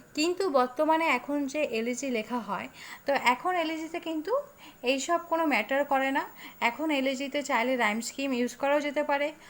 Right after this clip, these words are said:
মিটার ইউজ করাও যেতে পারে, কোনো স্ট্রাকচার স্টাইলও থাকতে পারে এলিজিতে। এখন এই এলিজিতে, মানে এই যে মডার্ন পিরিয়ডে যে এলিজির কথা বলছি, যে মডার্ন পিরিয়ডে এলিজিতে কিন্তু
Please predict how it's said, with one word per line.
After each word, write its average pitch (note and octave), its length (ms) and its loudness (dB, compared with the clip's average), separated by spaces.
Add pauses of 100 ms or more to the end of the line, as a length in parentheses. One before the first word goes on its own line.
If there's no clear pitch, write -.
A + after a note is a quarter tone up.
(180)
মিটার A#3+ 340 2
ইউজ C#4 200 -2
করাও D4 260 4
যেতে C#4+ 240 0
পারে, D4 300 0 (380)
কোনো B3+ 280 2
স্ট্রাকচার B3+ 520 2
স্টাইলও C4 340 2
থাকতে A#3+ 340 -4
পারে G3 240 2
এলিজিতে। F#3+ 440 -8 (400)
এখন B3+ 300 0
এই F4+ 100 0
এলিজিতে, E4+ 460 -2 (320)
মানে B3 180 2
এই C4 160 -2
যে D#4+ 120 -2
মডার্ন C4+ 400 0
পিরিয়ডে C#4+ 400 0
যে C#4+ 160 -2
এলিজির A3+ 440 -4
কথা A3+ 240 -2
বলছি, G#3 320 -6 (440)
যে C4 140 0
মডার্ন B3+ 440 2
পিরিয়ডে F4 380 -4
এলিজিতে B3 460 -2
কিন্তু C4 360 -4